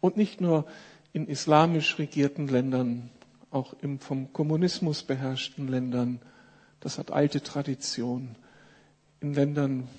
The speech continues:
wo der Buddhismus oder andere Staatsreligionen oder raumgreifende Religionen zu Hause sind. Wie gesagt, für Paulus nichts Neues,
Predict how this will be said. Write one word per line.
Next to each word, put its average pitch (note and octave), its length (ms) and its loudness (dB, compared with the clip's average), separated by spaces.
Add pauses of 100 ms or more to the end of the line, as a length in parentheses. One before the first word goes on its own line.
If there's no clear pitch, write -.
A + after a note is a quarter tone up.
(320)
wo C#3 120 -6
der C#3+ 100 0
Buddhismus D3+ 880 2
oder C3+ 220 -4
andere D3 260 -4
Staatsreligionen B2+ 1200 -2 (580)
oder B2 240 -8 (800)
raumgreifende C3+ 840 0
Religionen B2 760 -2 (340)
zu - 300 -8
Hause A#2+ 320 -6
sind. - 480 -14 (1500)
Wie F#3+ 80 0
gesagt, G3 580 4 (380)
für G3 140 6
Paulus G#3+ 680 4 (120)
nichts - 360 -2
Neues, D#3+ 680 0